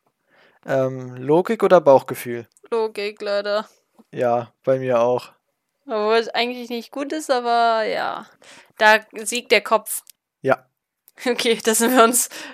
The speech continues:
Speaker 2: äh, einig, wir sind Geschwister.
Speaker 1: Das stimmt.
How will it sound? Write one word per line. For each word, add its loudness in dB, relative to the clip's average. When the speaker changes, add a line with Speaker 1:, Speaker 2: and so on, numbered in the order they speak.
Speaker 2:
äh, 4
einig, -2
wir -4
sind -6
Geschwister. -2
Speaker 1:
Das -6
stimmt. -8